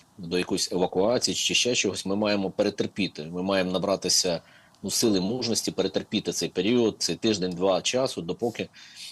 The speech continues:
ситуація стабілізується в енергосистемі, і ми, ми змо-, зможемо додатково щось відновити, і,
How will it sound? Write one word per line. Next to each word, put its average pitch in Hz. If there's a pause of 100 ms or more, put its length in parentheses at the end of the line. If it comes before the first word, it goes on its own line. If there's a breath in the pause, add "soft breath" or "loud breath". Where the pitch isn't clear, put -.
(180 loud breath)
ситуація 101
стабілізується 90 (100)
в -
енергосистемі, 98 (640)
і 90
ми, 95
ми 98
змо-, 92
зможемо 98
додатково 101
щось -
відновити, 104
і, 101